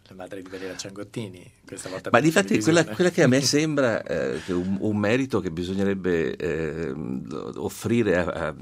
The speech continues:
Speaker 2: a Fellini nella, nel, nel suo firmamento di, di, di qualità,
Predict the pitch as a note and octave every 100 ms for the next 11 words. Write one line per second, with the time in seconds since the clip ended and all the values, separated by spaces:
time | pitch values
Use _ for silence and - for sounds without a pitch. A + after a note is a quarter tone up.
0 | C#2+ C2 - E2+ F2+ G2 F2+ D#2+ D#2+ E2+
1 | D#2+ - - - - F2 F2+ E2 F2 E2
2 | F2 F2+ - A#2+ A2+ F2+ D#2 A#1+ A1 -
3 | - A2 G2+ G2 G#2 A#2 A#2 G2+ F2 F2+
4 | E2+ F#2 F#2 - G#2 F#2 F2 F2 D#2 D#2
5 | D#2